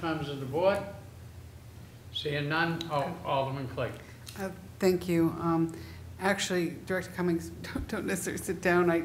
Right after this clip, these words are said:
Speaker 2: I just have a, a quick question. Um, um, adding on to what, uh, um, Alderman Sullivan, uh, had said. So the, um, the recommendations of the fees and so on that we, we saw here,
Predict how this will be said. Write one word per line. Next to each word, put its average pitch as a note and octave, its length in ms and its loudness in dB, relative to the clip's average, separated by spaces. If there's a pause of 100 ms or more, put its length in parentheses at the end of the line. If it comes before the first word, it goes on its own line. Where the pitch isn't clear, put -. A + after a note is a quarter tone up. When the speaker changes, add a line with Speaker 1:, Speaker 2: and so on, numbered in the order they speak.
Speaker 2:
I F#3 100 0
just F#3 200 0
have F#3+ 120 0
a, F3 100 0 (100)
a F#3 100 4
quick G3 220 -2
question. F3 420 0 (360)
Um, E3 280 4 (100)
um, D3+ 380 -2 (420)
adding F3 300 6
on D#3+ 240 4
to E3 200 -2
what, D#3 260 -4 (140)
uh, D#3 40 -4 (720)
um, D#3+ 120 -10
Alderman E3 300 0
Sullivan, D#3+ 600 -2
uh, - 340 -14
had F3 240 0
said. D#3 320 0 (720)
So F3+ 540 6 (320)
the, F3 580 0
um, D3 360 -6 (460)
the G3 80 0
recommendations F3+ 760 2
of D#3+ 320 0 (420)
the D3+ 320 0 (100)
fees F3 500 0
and D3+ 140 2
so D#3+ 220 -2
on C#3 400 -2 (420)
that E3 160 2
we, D#3 140 -2
we E3 200 -4
saw D#3 360 0
here, C#3 400 -6